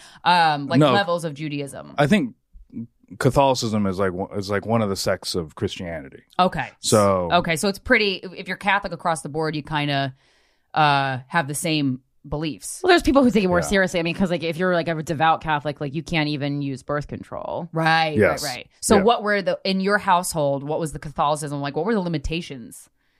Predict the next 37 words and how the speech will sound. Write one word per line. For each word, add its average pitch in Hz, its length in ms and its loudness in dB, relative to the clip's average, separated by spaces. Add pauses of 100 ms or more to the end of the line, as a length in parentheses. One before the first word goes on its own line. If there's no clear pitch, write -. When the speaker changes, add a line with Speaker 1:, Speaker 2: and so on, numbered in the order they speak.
(760)
Speaker 2:
Um, 147 680 4 (1200)
it's 131 160 2
hard 190 300 2
to 165 100 0
say. 123 380 -2
Well, 131 240 2
like, 113 220 0 (600)
it 156 80 6
was 151 140 4
just 190 200 2
about, 123 280 4
like, 98 220 -2
decency 98 500 -8
and 85 180 -8
image. - 640 -10 (400)
So - 160 2
it's 98 100 0
like 135 220 0
Speaker 1:
Oh. - 20 -4
Speaker 2:
keeping 117 260 0
up 110 120 -4
a 107 60 -2
good 101 160 2
image 98 320 -4
as 90 260 -4
a 90 40 -8
good 85 200 -12
Catholic, 85 540 -6
Speaker 1:
Mm. 151 380 -6 (180)
Speaker 2:
being 107 280 4
a 101 60 -2
decent 95 420 -6
person, 85 760 -6
and, 85 280 -10
like, 78 400 -10
you 98 120 -4
know, 78 220 -6